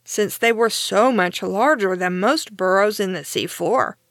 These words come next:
They decided to do something unusual to solve some of the mysteries. They reached out not only to marine biologists,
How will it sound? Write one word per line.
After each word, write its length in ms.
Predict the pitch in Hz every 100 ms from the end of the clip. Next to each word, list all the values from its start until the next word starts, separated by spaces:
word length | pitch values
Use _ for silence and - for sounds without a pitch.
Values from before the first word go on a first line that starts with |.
| _ _ -
They 140 | 190
decided 600 | 185 180 269 320 349 339
to 120 | 262
do 200 | 208 220
something 480 | 214 220 208 190 180
unusual 760 | 180 185 302 359 196 190 208 214
to 120 | - 196
solve 440 | - 180 190 247
some 240 | - 180
of 160 | 202 247
the 80 | 294
mysteries. 760 | 269 330 - 185 175 165 - - _ _ _
They 160 | - 226
reached 400 | 381 - - 208
out 260 | 208 -
not 300 | 220 320 330
only 380 | 233 285 214 180
to 180 | - 175
marine 460 | 175 175 247 226
biologists, 1080 | 180 175 180 302 302 185 180 185 185 - -